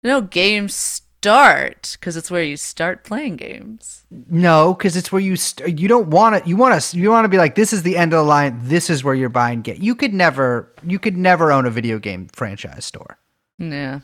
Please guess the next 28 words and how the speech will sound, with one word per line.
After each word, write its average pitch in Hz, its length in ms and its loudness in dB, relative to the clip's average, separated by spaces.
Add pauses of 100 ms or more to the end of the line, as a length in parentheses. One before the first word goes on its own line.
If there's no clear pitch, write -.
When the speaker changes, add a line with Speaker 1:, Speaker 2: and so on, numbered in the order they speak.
(160)
Speaker 1:
I 233 100 -8
don't 185 160 -8
really 135 220 -8
understand - 480 -14
it - 100 -18
anyway. - 420 -18 (200)
Why 330 120 -6
don't 381 100 -8
you 339 60 -6
just 285 180 -10
download 180 320 -4
the - 60 -18
games? - 480 -18 (1120)
Speaker 2:
I 190 60 -2
think 269 220 -2
that 185 120 0
wasn't 160 320 0
possible 123 520 0
until 95 260 -10
recently. - 540 -18 (760)
But 185 160 -2
good 277 120 -2
Speaker 1:
Well. 233 80 -10
Speaker 2:
question. 185 400 0 (360)
I 214 100 4
think, 320 320 0
I 233 120 4
think, 349 320 0